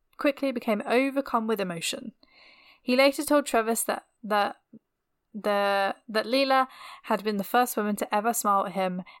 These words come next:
and the first to shake his hand. She kept in contact with him, and a letter written by Merrick to her, thanking her for the gift of a book and a brace of grouse, is the only surviving letter written by Merrick.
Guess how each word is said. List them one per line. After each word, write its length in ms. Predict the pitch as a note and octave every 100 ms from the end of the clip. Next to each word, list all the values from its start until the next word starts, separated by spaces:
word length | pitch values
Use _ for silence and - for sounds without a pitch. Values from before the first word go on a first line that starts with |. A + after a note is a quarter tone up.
| -
and 120 | G3+
the 60 |
first 420 | G3+ - G3 F#3+ -
to 80 |
shake 300 | G#3 F#3+ F3+
his 160 | - F#3
hand. 360 | - - A#3+ - _ _ _ _ _ _ _ - G3 A3 G#3+
She 160 | C#4+
kept 280 | C#4 D4+ D#4+
in 80 | D4+
contact 380 | D4+ D4+ D4 C4
with 120 | C4+
him, 360 | - A#3 A3+ A#3 -
and 260 | A3 G#3+ -
a 60 |
letter 300 | A3 A#3 -
written 280 | A3 A#3 B3
by 140 | A3+ G#3+
Merrick 300 | G#3 G#3+ -
to 80 | G#3
her, 360 | G3 F#3+ F#3 -
thanking 360 | B3 A#3+ C4+ B3
her 280 | A#3 A3+ -
for 320 | - - A#3+
the 140 | A#3 G3+ -
gift 300 | C4 - -
of 140 | G3+
a 80 | G3+
book 460 | - A3 - - -
and 180 | G#3+ G3
a 80 | G3
brace 400 | F3+ G#3+ G#3+ -
of 160 | F3 -
grouse, 680 | A3 D4 G3 C4 - - - - - - - -
is 140 | G3
the 120 | - -
only 360 | B3 C#4 D4 C#4
surviving 680 | - - B3 A#3+ A#3 G#3+
letter 440 | G3 A3+ - F#3 E3+
written 400 | F#3+ - F#3 F3
by 120 | F3
Merrick. 480 | F#3 - - - -